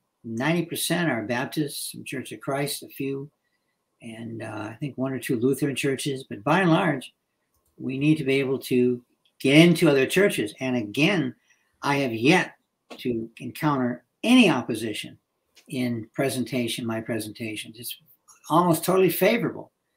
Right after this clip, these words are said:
And the most common argument is, is, "Yeah, all the science, I get lost." You just, that's why I did this last PowerPoint that I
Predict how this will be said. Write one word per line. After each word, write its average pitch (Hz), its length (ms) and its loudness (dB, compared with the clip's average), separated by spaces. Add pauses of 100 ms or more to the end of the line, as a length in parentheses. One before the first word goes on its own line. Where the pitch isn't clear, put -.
(460)
And 131 120 -6
the 131 60 -4
most 135 320 -4
common 147 460 4 (400)
argument 175 400 6
is, 147 240 2
is, 123 100 -6
"Yeah, 147 240 2
all 135 180 0
the 123 120 0
science, 135 420 -2
I 117 60 -2
get 107 160 -6
lost." 107 400 -4
You 107 120 -12
just, - 340 -14 (100)
that's 120 200 -14
why 120 140 0
I 110 60 -2
did 113 160 -2
this 110 180 -6
last 113 240 -6
PowerPoint 113 460 -4
that 104 160 -6
I 104 180 -10